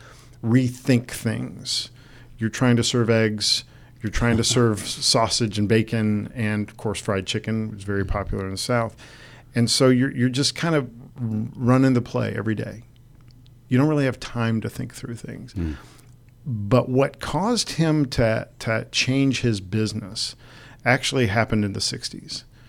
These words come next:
Speaker 1: It was in the early sixties when he began to realize that he wasn't going to be able to grow his business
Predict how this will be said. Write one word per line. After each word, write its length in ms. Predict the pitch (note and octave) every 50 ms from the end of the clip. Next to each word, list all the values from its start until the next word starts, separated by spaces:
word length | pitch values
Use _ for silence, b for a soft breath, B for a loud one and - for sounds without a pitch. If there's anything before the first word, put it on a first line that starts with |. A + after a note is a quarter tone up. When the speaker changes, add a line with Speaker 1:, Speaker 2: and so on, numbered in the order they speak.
| b b b b -
Speaker 1:
It 40 | A#2
was 120 | A#2 A2
in 80 | A2 A2+
the 100 | A2 A2
early 300 | - A#2 B2 B2+ C3 B2
sixties 500 | A#2+ - - B2 - - - A#2+ G#2+ F#2+
when 200 | G#2+ A2 G#2 G#2
he 220 | G2+ - - -
began 380 | C#3+ C#3+ D3 C#3 B2+ C3 B2+ B2
to 60 | A#2 A2
realize 720 | A#2 A2+ A#2 A2+ A2+ A2 A2 A2 A2 A2 A2 G2+ F#2+ G#2
that 240 | G#2+ G#2 G#2+ -
he 180 | - - C3+ C#3
wasn't 460 | C#3+ C#3+ D3 C#3+ C3 B2 C3 B2 -
going 240 | A2+ A#2+ A#2+ A#2+ A2
to 80 | G2+ G#2+
be 100 | G#2 A2
able 200 | A2 G#2+ G2+ G2
to 80 | G2+ F#2+
grow 440 | F2 F#2 G2 G2+ G#2 A2 A2 G#2+ G#2
his 220 | D#2 F2+ G2+ F#2+
business 680 | F2 E2+ E2 G#2+ A2 - A2+ A2 G#2+ A#2 - - -